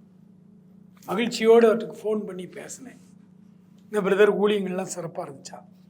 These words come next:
"அண்ணே, ரொம்ப நல்லா இருந்துச்சு ஊழியம்." கை வைக்கிறேன், பொத்து பொத்து பொத்துன்னு விழுறான். எதுக்கு விழுறான்னு எனக்கு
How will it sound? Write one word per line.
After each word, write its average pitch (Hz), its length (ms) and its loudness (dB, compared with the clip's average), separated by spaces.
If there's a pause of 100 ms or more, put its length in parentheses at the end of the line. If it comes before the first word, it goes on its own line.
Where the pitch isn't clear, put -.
(920)
"அண்ணே, 156 240 -14
ரொம்ப - 300 -4
நல்லா 170 280 -4
இருந்துச்சு - 320 -16
ஊழியம்." - 120 -20 (3750)
கை 269 280 0
வைக்கிறேன், 285 500 -2
பொத்து - 320 0
பொத்து 339 280 4
பொத்துன்னு 392 400 6
விழுறான். 254 400 4 (220)
எதுக்கு 285 440 4
விழுறான்னு 277 480 2
எனக்கு 233 260 0